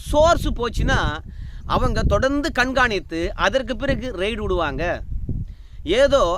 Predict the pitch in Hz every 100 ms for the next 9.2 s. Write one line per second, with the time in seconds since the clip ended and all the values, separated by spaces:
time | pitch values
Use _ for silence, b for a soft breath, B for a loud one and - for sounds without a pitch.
0 | - 196 262 302 285 269 262 240 233 240
1 | - 285 262 254 285 262 254 247 196 202
2 | 160 151 185 233 247 269 269 254 233 240
3 | 226 175 185 233 226 202 233 226 226 277
4 | 247 262 240 233 214 214 220 233 277 277
5 | 226 160 135 120 - - 220 269 269 254
6 | 240 240 220 220 180 202 202 226 262 233
7 | 214 - 196 247 254 - 185 208 220 269
8 | 220 254 247 220 208 202 220 196 233 220
9 | 202 220